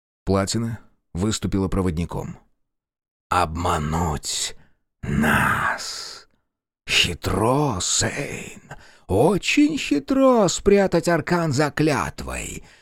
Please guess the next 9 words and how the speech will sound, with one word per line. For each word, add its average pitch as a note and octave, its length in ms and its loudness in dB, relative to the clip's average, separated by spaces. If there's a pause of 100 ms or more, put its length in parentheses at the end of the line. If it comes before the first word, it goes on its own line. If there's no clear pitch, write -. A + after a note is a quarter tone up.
(140)
Этим D2 640 -4
ты D#2+ 180 -4
нам B1+ 320 -8
и E2 40 -6
нравишься! - 1160 -8 (960)
Чего A#3 380 6
же F#3 180 4
ты D3+ 180 0
хочешь?» - 1300 -6